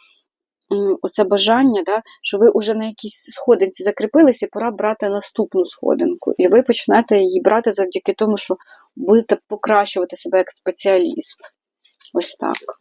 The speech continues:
карти показують. То там в торговлі, наприклад, да, ви можете там, м,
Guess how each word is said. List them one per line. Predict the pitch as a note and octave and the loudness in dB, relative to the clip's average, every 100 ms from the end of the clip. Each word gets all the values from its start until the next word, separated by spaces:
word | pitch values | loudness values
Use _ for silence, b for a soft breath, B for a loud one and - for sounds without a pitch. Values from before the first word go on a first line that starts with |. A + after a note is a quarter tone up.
| - - | -14 -10
карти | - D2 - - | -4 -4 -4 -8
показують. | - - F3 F#3+ | -8 -2 -2 0
То | A3+ | 0
там | G#3+ F#3+ B B B B | 0 0 B B B B
в | |
торговлі, | - G3 A3+ D4+ C#4 | 0 4 6 4 4
наприклад, | A3+ - - F#3 | 0 -4 -4 2
да, | A3 | 2
ви | F#3+ G#3 | 4 0
можете | G#3 G3 F#3 | -2 -6 -10
там, | F3 F4 _ _ _ _ - - | -8 -8 _ _ _ _ -10 -6
м, | F#3+ F#3+ F#3 | -2 -2 -2